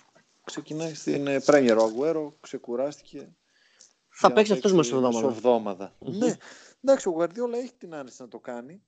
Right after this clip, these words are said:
Speaker 1: Ε,
Speaker 2: Σίγουρα.
Speaker 1: τώρα το εντυπωσιακό ότι οι στόπερ παίξανε δύο half λόγω της απουσίας και του Otamendi,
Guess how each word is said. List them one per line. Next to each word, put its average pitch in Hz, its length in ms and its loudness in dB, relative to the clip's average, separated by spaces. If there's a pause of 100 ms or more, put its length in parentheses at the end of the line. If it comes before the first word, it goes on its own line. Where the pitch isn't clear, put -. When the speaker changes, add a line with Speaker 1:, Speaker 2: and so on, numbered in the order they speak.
(140)
Speaker 1:
Ε, 147 640 -10
Speaker 2:
Σίγουρα. 131 500 4
Speaker 1:
τώρα 214 300 -8 (320)
το 151 80 -2
εντυπωσιακό 151 720 -4
ότι 175 200 -8
οι 151 120 -4
στόπερ 160 340 -6
παίξανε 165 320 -10
δύο 160 300 -4
half 165 220 -4 (520)
λόγω 147 400 -6
της 139 340 -16
απουσίας 139 400 -8
και 147 100 -10
του 127 200 -2
Otamendi, 139 640 -4